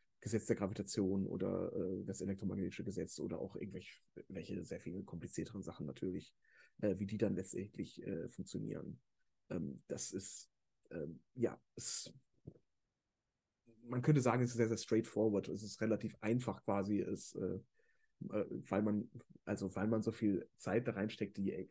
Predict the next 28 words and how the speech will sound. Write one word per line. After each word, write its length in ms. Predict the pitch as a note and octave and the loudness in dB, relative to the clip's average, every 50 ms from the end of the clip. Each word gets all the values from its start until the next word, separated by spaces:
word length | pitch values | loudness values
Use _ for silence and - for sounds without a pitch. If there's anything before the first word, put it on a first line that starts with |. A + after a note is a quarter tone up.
| _ | _
Experimente 500 | - F2+ - - G#2+ G#2 G2 G#2 A2 A#2 | -12 -12 -10 -6 -4 0 0 0 0 0
entsprechend 380 | G#2 G2 - - G2 F#2+ - - | -2 -4 -4 -4 -6 -6 -6 -8
gut 160 | G#2 - - | -10 -8 -4
aufzubauen 580 | - B2 B2+ B2+ - B2 A#2+ A2 A2+ A#2+ B2 B2+ | -4 -4 -4 -4 -4 -2 2 4 4 4 4 2
und 200 | B2+ G2+ G2 - | 0 -4 -2 2
weil 160 | G2 A2 A2 | 2 4 4
sie 120 | G#2 G#2 | 2 2
halt, 320 | G2+ G2+ G2+ - - - - _ _ _ _ _ _ _ _ _ _ _ _ _ - | 2 2 2 0 -2 -8 -16 _ _ _ _ _ _ _ _ _ _ _ _ _ 0
äh, 280 | A2 G#2+ G#2 G#2 - | 2 4 4 4 2
entsprechend 440 | G#2+ G#2 - - A2 G2 - A2+ G2+ | 0 -2 -2 -2 -4 -2 -2 -4 -4
so, 360 | - A2 G#2+ G#2+ G#2 - - | -2 -2 0 0 -2 -2 0
äh, 280 | G#2 G2 F#2+ F#2+ G2 G2 G2 | 0 0 0 2 0 -2 -2
rein 260 | F#2+ G2 G#2+ A2 - | -2 0 0 0 0
aufgebaut 540 | - A2 A2 - - G#2+ G#2+ G#2 G2 - - | -2 -4 -4 -4 -2 0 0 0 2 2 0
werden 180 | G#2 G#2 G2 | 0 2 0
können, 300 | F#2+ - A2+ G#2 A2 A2 | 0 0 0 0 2 2
dass 180 | G2 F#2 - - | 0 0 -2 -2
wir 80 | F#2+ | -2
da 160 | F#2+ G2 F#2+ - | 0 0 0 0
sehr 160 | - G#2 G2 | 0 0 0
gut 260 | G2+ A2+ G#2+ - - | 2 0 -2 -2 -6
die 60 | A2 | -4
Kontrolle 380 | G2+ A2 F#2+ - - G#2+ A2 - | -2 -2 -2 0 0 2 2 2
über 240 | - G2 G2+ - - | 0 0 -2 -2 -2
alle, 340 | - F2+ F2 F#2 F2 - - | 0 0 0 0 -2 -2 -2
äh, 100 | F#2+ F#2+ | -2 -2
Randbedingungen 600 | F2 - F2+ G2 F#2+ G2 G#2 G2 G2+ F#2+ G2 G2+ | -2 -2 -4 -4 -2 -2 0 2 2 0 0 0
haben, 380 | F#2 G2 F#2+ G2 F#2 G2 - | 0 0 0 0 0 -2 -4